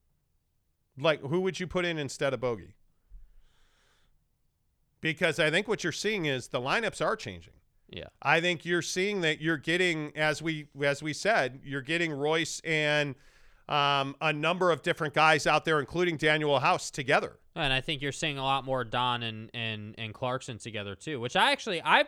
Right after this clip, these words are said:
Speaker 2: I personally really like that lineup. I love the, you know, Clarkson, Don, Bogey, uh, Rudy, and then whoever, you know,
Speaker 1: Royce
Speaker 2: whether it's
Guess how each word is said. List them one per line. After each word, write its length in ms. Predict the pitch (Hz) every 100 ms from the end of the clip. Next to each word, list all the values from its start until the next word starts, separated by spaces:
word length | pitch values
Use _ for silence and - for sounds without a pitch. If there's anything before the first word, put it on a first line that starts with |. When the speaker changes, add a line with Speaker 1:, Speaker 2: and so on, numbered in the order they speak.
| -
Speaker 2:
I 220 | 147 233
personally 440 | - 190 196 226 180
really 260 | 160 139
like 220 | 120 113
that 140 | 101 92
lineup. 300 | 92 87 87
I 220 | 123 165
love 420 | 151 143 147 127
the, 400 | 123 127 120 107 - _ _ _ _
you 140 | 156
know, 260 | 131 113 107
Clarkson, 840 | - 160 165 156 - 156 147 131 104
Don, 720 | 139 139 139 135 131 127 120 _ _ -
Bogey, 1040 | 107 139 143 147 139 135 135 131 123 117 _
uh, 460 | 123 117 110 110 110
Rudy, 960 | 107 110 127 147 151 143 135 131 131 -
and 200 | 135 123
then 100 | 123
whoever, 800 | 120 135 139 135 135 131 123 113 - _
you 120 | 131
know, 140 | 123 143
Speaker 1:
Royce 40 |
Speaker 2:
whether 240 | 151
it's 40 | 135